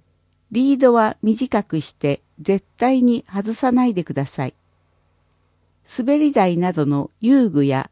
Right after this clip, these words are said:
砂場で遊ばせないでください。ゴミ、不法投棄やポイ捨てをしたり、埋めたりせず、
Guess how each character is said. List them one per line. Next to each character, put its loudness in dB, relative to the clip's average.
砂 -2
場 0
で -2
遊 -4
ば -2
せ 0
な 2
い 0
で -4
く -6
だ -6
さ -8
い。 -10
ゴ 0
ミ、 0
不 -2
法 2
投 2
棄 -4
や -2
ポ 0
イ 2
捨 -8
て 2
を 2
し -12
た -2
り、 -6
埋 0
め 4
た -2
り -4
せ -4
ず、 -8